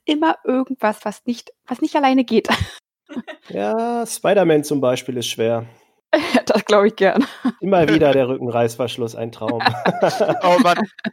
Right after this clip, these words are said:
Speaker 3: ich hatt-, ich hatte, äh, für meine Morphsuit-Cosplay hatte ich, äh, mir so extra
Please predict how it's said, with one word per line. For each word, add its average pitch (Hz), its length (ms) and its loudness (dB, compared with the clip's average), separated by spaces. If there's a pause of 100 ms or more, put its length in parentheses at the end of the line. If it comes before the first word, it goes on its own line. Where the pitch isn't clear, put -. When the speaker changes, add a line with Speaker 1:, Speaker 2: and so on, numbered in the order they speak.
(160)
Speaker 3:
ich 185 160 -4
hatt-, 180 260 0
ich 180 180 -4
hatte, 180 440 0
äh, 156 300 0
für 156 160 -4
meine 180 320 2
Morphsuit-Cosplay 151 880 -2
hatte 156 240 -2
ich, - 340 -8
äh, 147 220 -2
mir 147 120 -12
so 151 200 -8
extra - 200 -8